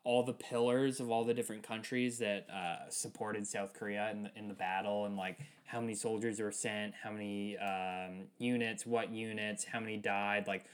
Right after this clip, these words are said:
they're extremely appreciative, as-, appreciative of everybody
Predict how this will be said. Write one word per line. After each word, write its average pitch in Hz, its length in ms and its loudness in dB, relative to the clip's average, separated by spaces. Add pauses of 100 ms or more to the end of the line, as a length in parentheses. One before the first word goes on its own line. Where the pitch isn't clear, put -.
(260)
they're 120 160 8
extremely 131 600 4
appreciative, 101 840 0 (140)
as-, - 260 -4
appreciative 101 800 -2
of 101 340 -4
everybody 101 640 0